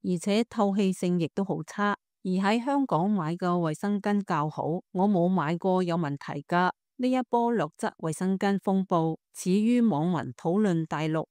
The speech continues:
正醞釀起草嘅新衛生巾國家標準，期間有網民實測平常使用嘅衛生巾，發現長度較包裝標準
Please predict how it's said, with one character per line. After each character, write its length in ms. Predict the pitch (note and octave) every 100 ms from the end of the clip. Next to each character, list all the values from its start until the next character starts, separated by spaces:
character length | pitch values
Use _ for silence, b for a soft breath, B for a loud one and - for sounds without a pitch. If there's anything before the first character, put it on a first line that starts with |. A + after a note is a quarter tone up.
| _
正 320 | - A#3+ A#3+
醞 200 | G3+ F#3+
釀 340 | G#3+ F3+ F3 -
起 180 | F#3+
草 200 | A3+ - D#3+
嘅 280 | F#3+ F#3 F#3
新 340 | - A3+ A3+
衛 100 | E3
生 240 | E3+ G3+
巾 220 | G#3 G#3 G#3
國 180 | F3 -
家 180 | G3+ G3+
標 260 | A3 G#3+
準， 300 | G3+ D3 D3+ - _ -
期 160 | D#3
間 300 | D3 F3+ F#3
有 160 | F3+ D#3
網 260 | E3+ D3 E3
民 240 | E3 C3+ - _
實 180 | - F#3+ -
測 200 | - B3+ B3 -
平 200 | C#3 C3+
常 280 | D#3 C3+
使 160 | C#3+ D3 D#3+
用 320 | A3 F3+ E3
嘅 80 | F#3
衛 240 | F3+ E3
生 240 | D3 G3+ G#3
巾， 240 | G#3+ G#3+ - _
發 140 | A#3+
現 180 | A3+ F#3
長 280 | - D#3 D#3
度 260 | F#3 F3+ F3
較 200 | A3 G#3+ -
包 200 | B3+ B3+
裝 260 | B3 A#3+ A#3+
標 240 | B3+ B3
準 240 | G3+ C#3+